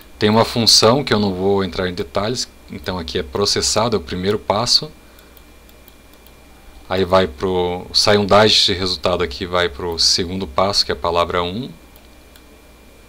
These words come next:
Essa informação aqui entra aqui embaralhada, né?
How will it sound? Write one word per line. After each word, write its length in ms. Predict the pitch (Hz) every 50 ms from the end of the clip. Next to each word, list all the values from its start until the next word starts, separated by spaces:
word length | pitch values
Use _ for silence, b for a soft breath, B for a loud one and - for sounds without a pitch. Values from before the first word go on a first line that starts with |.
| - - B B B B B B B B B - - - - - - - - - - -
Essa 200 | 87 85 - 98
informação 460 | 87 - 98 90 87 87 - - 90
aqui 260 | 87 85 - 95 90
entra 220 | 95 104 - 90 80
aqui 180 | - - 95
embaralhada, 640 | 90 87 85 85 85 85 82 82 87 113 139 147 110
né? 120 | 98 113